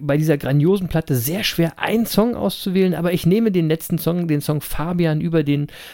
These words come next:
an Leukämie erkrankten Kumpel, ähm, denn ich hoffe, dass alle die Menschen, die gerade gegen irgendwas kämpfen müssen,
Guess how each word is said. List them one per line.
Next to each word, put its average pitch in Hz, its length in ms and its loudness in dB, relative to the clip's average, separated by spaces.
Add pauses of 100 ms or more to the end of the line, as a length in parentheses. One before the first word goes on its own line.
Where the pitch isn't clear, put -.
(120)
an 131 160 2
Leukämie 147 360 2
erkrankten - 420 -4
Kumpel, 175 400 2 (580)
ähm, 143 540 2 (320)
denn 143 100 4
ich 143 140 0
hoffe, 180 180 2
dass 151 140 2
alle 185 400 2
die 160 100 0
Menschen, 160 320 0
die 151 80 2
gerade 147 320 0
gegen 175 240 4
irgendwas 247 480 2
kämpfen 190 400 2
müssen, 180 380 2